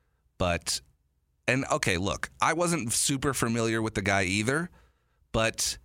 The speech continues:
Mike Posner, he's a music producer. He has, he's wrote, like, a ton of l-, hits.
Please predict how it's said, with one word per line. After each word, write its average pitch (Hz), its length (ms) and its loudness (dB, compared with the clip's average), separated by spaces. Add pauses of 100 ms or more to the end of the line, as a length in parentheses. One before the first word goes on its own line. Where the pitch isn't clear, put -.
(920)
Mike 123 340 0
Posner, 135 600 -2 (340)
he's 117 680 0
a 95 840 2 (100)
music 110 340 -2
producer. 113 680 0
He 90 540 0
has, 92 160 2
he's - 280 -2
wrote, 127 320 0
like, 107 180 -2
a 107 40 -2
ton 113 240 0
of 92 80 -2
l-, 90 140 -2
hits. - 480 -2